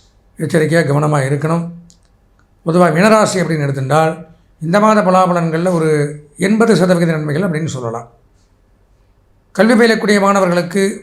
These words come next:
தொண்ணூறு சதவிகித நன்மைகள், கலைத்துறை, அரசியல்வாதிகள், பெண்களுக்கு நூறு சதவிகித நன்மைகள்,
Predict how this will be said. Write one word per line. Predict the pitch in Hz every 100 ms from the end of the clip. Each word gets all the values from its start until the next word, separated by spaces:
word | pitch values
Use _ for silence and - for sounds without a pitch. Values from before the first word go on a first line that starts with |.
| - _ _ -
தொண்ணூறு | 190 226 220
சதவிகித | 165 185 170 156
நன்மைகள், | 165 175 202 - - _ _ _ _
கலைத்துறை, | - 196 208 202 214
அரசியல்வாதிகள், | 170 185 190 214 190 185 170 170
பெண்களுக்கு | 170 190 190 180
நூறு | 175 214 208
சதவிகித | 180 180 165 156
நன்மைகள், | 147 165 180